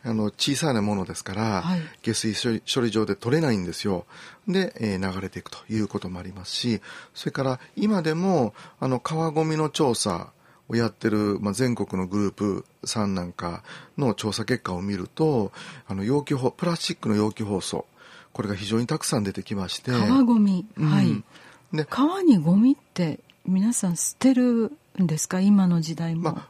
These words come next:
Speaker 1: 我々のね、あのー、なんとなくそういう認識できないじゃないですか。
Speaker 2: はい。
Speaker 1: でも、ほんの数パーセントの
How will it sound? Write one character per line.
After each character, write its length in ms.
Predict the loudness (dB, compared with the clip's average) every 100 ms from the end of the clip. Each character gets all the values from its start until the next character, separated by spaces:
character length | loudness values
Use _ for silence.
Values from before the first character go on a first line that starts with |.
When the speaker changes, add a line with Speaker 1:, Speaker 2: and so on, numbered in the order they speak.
| -6
Speaker 1:
我 160 | 0 2
々 160 | 2 0 0
の 180 | 0 0
ね、 340 | 2 2 0 -6 -16
あ 120 | -4 0
の 640 | 0 2 0 0 0 -2
ー、 20 | -6 -20 _ _ -20 -4
な 160 | 0
ん 60 | 0
と 100 | 0
な 80 | -2
く 80 | 0
そ 120 | 2
う 20 |
い 40 | 2
う 40 |
認 140 | 0
識 400 | -2 0 0 0 -4
で 100 | -2
き 100 | 2
な 80 | 2
い 40 |
じ 80 | 2
ゃ 40 |
な 80 | -2
い 20 |
で 100 | -4
す 120 | -6
か。 100 | -6
Speaker 2:
は 300 | 0 2 2
い。 60 | 0 -8 _
Speaker 1:
で 100 | 0
も、 260 | 0 -2 -6 -20
ほ 220 | -4 -2
ん 160 | 0 0
の 80 | 0
数 300 | 0 -2 0
パ 160 | -2
ー 60 | 0
セ 180 | 0 0
ン 100 | 0
ト 140 | 0
の 280 | 2 0